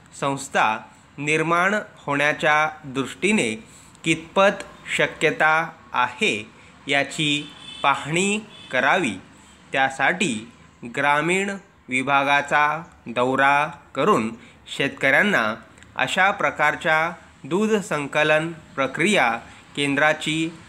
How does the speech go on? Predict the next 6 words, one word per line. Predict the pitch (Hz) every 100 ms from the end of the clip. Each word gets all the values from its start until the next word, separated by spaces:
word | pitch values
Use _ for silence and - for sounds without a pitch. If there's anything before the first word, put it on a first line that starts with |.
| - -
आवश्यकता | 139 175 170 190 185 190 165 185 196 202 - - -
पटवून | 139 147 151 165 170 -
द्यावी. | 131 120 120 147 110 90 - - - - -
राज्यातील | 139 143 139 170 170 202 202 208 202 - - 143
इतर | 143 202 214 220 147
विभागात | 139 139 160 202 135